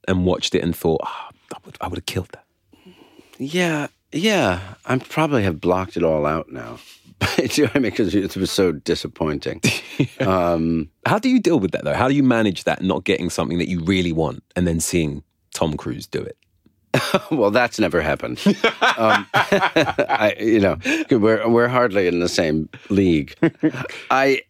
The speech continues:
Speaker 2: yeah, I don't, I don't know. I mean, I'm, there, there were a couple of things, and I was sad about it. But, you know, you just kinda move on. You just keep going.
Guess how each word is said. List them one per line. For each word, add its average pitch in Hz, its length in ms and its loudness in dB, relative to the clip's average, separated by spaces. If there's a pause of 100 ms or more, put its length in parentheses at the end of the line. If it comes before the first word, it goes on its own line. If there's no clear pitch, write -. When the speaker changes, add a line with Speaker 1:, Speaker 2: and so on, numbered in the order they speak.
(140)
Speaker 2:
yeah, 175 320 2
I 220 80 2
don't, 226 300 0
I - 140 -2
don't 214 180 2
know. 135 180 4
I 107 80 4
mean, 139 140 2
I'm, 127 260 0 (260)
there, 107 440 -2
there 175 180 0
were 202 220 2
a 110 240 0
couple 80 320 -2
of 73 100 -4
things, 62 460 -8 (500)
and 90 320 -2
I 78 120 -2
was 87 200 -2 (160)
sad 76 300 -2
about 65 280 -8
it. - 200 -10
But, - 260 -2 (960)
you 175 80 0
know, 135 140 2
you 87 140 2
just 107 220 -2 (320)
kinda 107 220 0
move 92 240 2
on. 98 320 -2
You 69 120 -4
just 87 180 -6
keep - 240 -2
going. - 400 -4